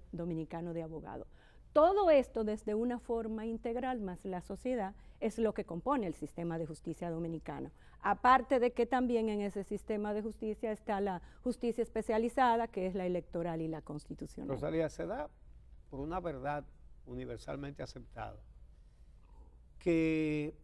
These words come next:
Speaker 2: para que la democracia exista, tiene que haber una separación de los tres principales poderes del Estado, ejecutivo, legislativo y judicial. Y resulta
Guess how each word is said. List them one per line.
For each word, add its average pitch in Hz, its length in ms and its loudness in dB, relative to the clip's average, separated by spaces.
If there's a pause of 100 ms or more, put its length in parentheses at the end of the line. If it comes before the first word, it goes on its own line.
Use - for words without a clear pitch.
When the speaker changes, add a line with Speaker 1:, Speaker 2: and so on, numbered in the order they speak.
(600)
Speaker 2:
para 151 200 2
que 147 100 -10
la 147 100 -4
democracia 151 640 -8
exista, - 600 -12 (920)
tiene 135 200 -4
que 147 80 -4
haber 139 140 -4
una 147 180 -8
separación 135 800 -10 (280)
de 127 240 -14
los 123 140 -10
tres 135 160 -8
principales 131 540 -12
poderes 120 340 -12
del 117 140 -14
Estado, 233 380 -12 (800)
ejecutivo, 131 600 -8
legislativo 123 680 -10
y - 20 -10
judicial. 107 500 -14 (2250)
Y 151 80 -8
resulta 175 600 -4